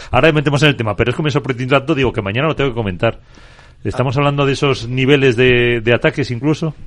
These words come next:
Speaker 2: Y muchos más. Al final, eh, las empresas que están expuestas, están expuestas a Internet, y Internet es, eh, fíjate, yo, yo siempre pongo el ejemplo, hace ya, hace ya años nos quedamos sin, sin direccionamiento I P V cuatro. Eso quiere decir que,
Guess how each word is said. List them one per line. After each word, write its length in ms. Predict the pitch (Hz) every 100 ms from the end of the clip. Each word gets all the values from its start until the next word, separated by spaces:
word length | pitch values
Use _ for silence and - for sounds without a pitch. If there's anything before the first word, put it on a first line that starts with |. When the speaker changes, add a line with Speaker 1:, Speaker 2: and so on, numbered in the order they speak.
| -
Speaker 2:
Y 100 | 127
muchos 260 | 123 123
más. 340 | 131 151 - -
Al 140 | 117
final, 840 | - 131 139 143 147 147 143 139 139
eh, 200 | 127 127
las 220 | 127 123
empresas 480 | 117 131 139 143 -
que 60 |
están 200 | 135 135
expuestas, 400 | 135 143 - 131
están 200 | 107 127
expuestas 360 | 139 147 139 135
a 20 |
Internet, 420 | 127 117 151 185 -
y 100 | 117
Internet 400 | 107 107 127 131
es, 460 | 131 - - - - - - -
eh, 180 | 123 120 117 - 190 180 - 135
fíjate, 340 | - 156 127
yo, 140 | 143
yo 160 | 160 147
siempre 160 | 160 165
pongo 140 | 165
el 80 | 156
ejemplo, 320 | 170 160 175 - - - -
hace 200 | - 170
ya, 140 | 175 180
hace 180 | 160 180
ya 100 | 170
años 160 | 185 180
nos 120 | 156
quedamos 340 | 139 147 160
sin, 380 | - 147 131 123 -
sin 160 | 135
direccionamiento 360 | 127 120 143 151
I 20 |
P 100 | 143
V 100 | 127 123
cuatro. 320 | 143 202 226 - - -
Eso 160 | - 147
quiere 100 | 147
decir 160 | 160
que, 300 | 147 143 139